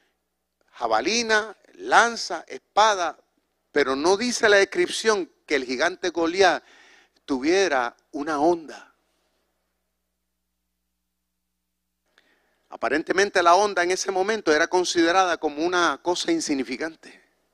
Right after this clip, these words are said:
Pero David la sabía usar bien.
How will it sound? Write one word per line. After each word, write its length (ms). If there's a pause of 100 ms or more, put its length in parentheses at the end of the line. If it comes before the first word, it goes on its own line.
(1300)
Pero 180
David 300
la 120
sabía 320
usar 280
bien. 360